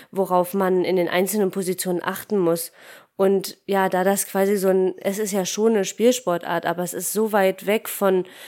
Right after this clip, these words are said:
allen anderen Sportarten, die man sonst so hat. Und sonst achtet man ja auch im Sportunterricht nicht darauf, also in den klassischen Sportarten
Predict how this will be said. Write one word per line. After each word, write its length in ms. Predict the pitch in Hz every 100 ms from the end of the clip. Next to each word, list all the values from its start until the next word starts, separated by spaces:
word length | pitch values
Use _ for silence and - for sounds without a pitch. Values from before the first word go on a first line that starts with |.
| - -
allen 340 | 180 202 202
anderen 480 | - 208 208 185 185
Sportarten, 1200 | - - 202 220 - 190 190 196 190 185 185 175
die 100 | 185
man 240 | 185 175
sonst 420 | 170 190 220 -
so 160 | - 185
hat. 260 | 196 214 - - -
Und 160 | - 190
sonst 220 | 180 185
achtet 340 | - 185 208 196
man 160 | 190
ja 140 | 190 -
auch 180 | 196
im 60 | 185
Sportunterricht 720 | 180 180 185 202 185 196 -
nicht 240 | 196 185 180
darauf, 420 | 180 175 185 - - - - _ _ _
also 180 | 185 180
in 80 | 175
den 80 |
klassischen 460 | 175 190 185 180 190
Sportarten 600 | - 175 170 170 180 180